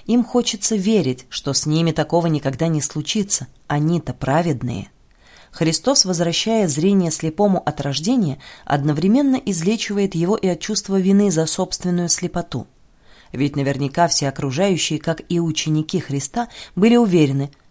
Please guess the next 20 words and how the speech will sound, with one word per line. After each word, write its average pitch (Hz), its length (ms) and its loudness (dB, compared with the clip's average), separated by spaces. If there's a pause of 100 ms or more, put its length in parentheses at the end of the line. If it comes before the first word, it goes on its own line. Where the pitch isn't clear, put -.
слепо 151 420 0
рожденный 143 540 0
сам 143 320 0
виноват, 147 540 -2 (320)
ну 190 120 6
или 247 140 6
в - 80 0
крайнем 170 380 2
случае 240 500 -2
родители. 139 680 0 (240)
Бедные 135 460 2
родители, 143 520 0 (180)
мало 226 280 6
им 151 160 4
горя 147 260 4
от 131 80 -4
слепоты 143 460 -4
ребенка, 135 500 -4 (240)
нужно 208 300 2
еще 214 360 0